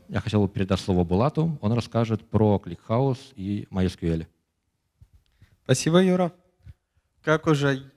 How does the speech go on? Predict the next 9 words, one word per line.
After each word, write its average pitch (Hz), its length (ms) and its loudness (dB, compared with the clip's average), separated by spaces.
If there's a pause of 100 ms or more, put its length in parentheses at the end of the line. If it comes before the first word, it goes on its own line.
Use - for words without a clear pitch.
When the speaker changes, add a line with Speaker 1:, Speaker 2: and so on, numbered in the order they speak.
(220)
Speaker 2:
мой 139 220 0
коллега 139 380 -2
упомянул, 165 680 0 (200)
у 143 60 -12
нас 143 380 -4
есть 131 260 -8
офлайн 170 440 0
отчеты 147 580 -4
и 139 400 -4